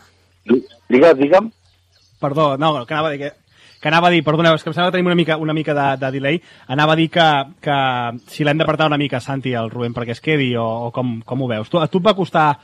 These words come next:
Speaker 2: a tu et va costar plegar o va ser dels que vas dir: «Plego i fins aquí»?
Speaker 1: Bueno, yo cuando vi mi final,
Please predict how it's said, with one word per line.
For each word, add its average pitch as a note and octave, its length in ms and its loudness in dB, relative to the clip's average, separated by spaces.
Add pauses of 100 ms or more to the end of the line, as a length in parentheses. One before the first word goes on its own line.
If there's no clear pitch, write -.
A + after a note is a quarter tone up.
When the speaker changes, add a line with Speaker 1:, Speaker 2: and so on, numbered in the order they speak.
(340)
Speaker 2:
a C3+ 80 -14
tu E3+ 100 -10
et D#3+ 80 -10
va F#3 80 -2
costar F3+ 300 -6
plegar D#3+ 300 0
o G3+ 40 2
va E3+ 120 4
ser F3 180 -2
dels D#3 120 2
que D3+ 140 0
vas C#3 160 2
dir: C3 320 -2 (320)
«Plego E3 400 2
i C3+ 80 -2
fins B2+ 160 -6
aquí»? A2 220 -10 (1300)
Speaker 1:
Bueno, A#2+ 400 4
yo A2+ 460 6 (160)
cuando A2+ 280 4
vi B2 160 4
mi B2 360 4
final, B2 520 4